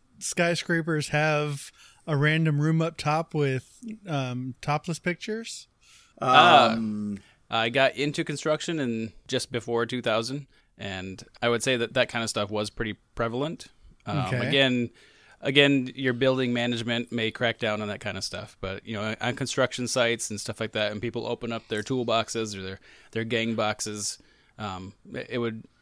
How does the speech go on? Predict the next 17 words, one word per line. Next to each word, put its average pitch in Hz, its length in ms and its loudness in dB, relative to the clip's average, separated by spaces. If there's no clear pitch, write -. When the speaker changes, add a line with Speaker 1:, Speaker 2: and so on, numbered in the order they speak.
Speaker 2:
not 131 340 0
be 120 160 0
uncommon 110 480 -2
to 104 100 -10
see 104 200 -6
that 98 140 -6
kind 95 180 -10
of 95 100 -12
thing. 92 340 -8
But 123 80 -2
I 127 60 4
will 196 200 2
say 117 360 2
that 110 180 -4
in 107 140 -6
the 104 80 -4
last 117 500 -2